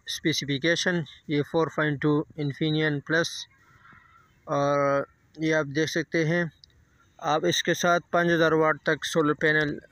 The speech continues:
अ, लगा सकते हैं और ये ट्वेंटी फ़ोर वोल्ट में है, यानी इसके साथ दो अदद बैटरियाँ लगती हैं।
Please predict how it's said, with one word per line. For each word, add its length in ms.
अ, 240
लगा 300
सकते 340
हैं 280
और 180
ये 160
ट्वेंटी 280
फ़ोर 260
वोल्ट 200
में 100
है, 380
यानी 140
इसके 360
साथ 240
दो 240
अदद 220
बैटरियाँ 420
लगती 320
हैं। 180